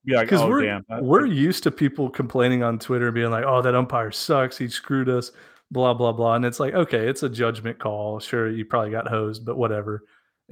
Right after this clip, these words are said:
Speaker 2: And you were baffled.
Speaker 1: I was so mind blown. I was like, "No fucking way this just happened. No way."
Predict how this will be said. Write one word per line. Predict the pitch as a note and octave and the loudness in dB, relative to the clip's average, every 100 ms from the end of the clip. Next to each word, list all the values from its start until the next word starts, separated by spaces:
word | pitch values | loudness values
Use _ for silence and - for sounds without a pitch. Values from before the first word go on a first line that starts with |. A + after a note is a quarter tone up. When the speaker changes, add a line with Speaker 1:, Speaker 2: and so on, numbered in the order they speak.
| B2+ - | -2 0
Speaker 2:
And | B2+ - D3 | 0 2 0
you | D#3+ C#3 | 0 0
were | C3+ | 0
baffled. | A#2 A#2+ A#2 A2 - - _ _ _ _ _ _ - - | 2 2 0 -4 -8 -18 _ _ _ _ _ _ -20 -4
Speaker 1:
I | C#3+ B2+ | 4 4
was | D3+ D3 - | 6 2 0
so | - - B2 | -6 4 4
mind | B2 A#2+ A2+ A#2+ | 4 2 0 -2
blown. | A2 G#2+ | -2 -4
I | A#2 | -4
was | A#2+ | -2
like, | A#2+ | -2
"No | C3 C3 B2+ B2+ - - | -2 2 4 4 0 -6
fucking | C#3+ - B2 G#2+ | -4 -2 -4 -2
way | G#2 G2+ | -2 -4
this | G2 - | -8 -10
just | A#2 - | -10 -8
happened. | G2 F#2+ A2 _ _ - | -8 -8 -14 _ _ -8
No | C#3+ C#3 A#2 B2 | -2 2 2 2
way." | A#2+ A#2 A2+ | 0 -4 -6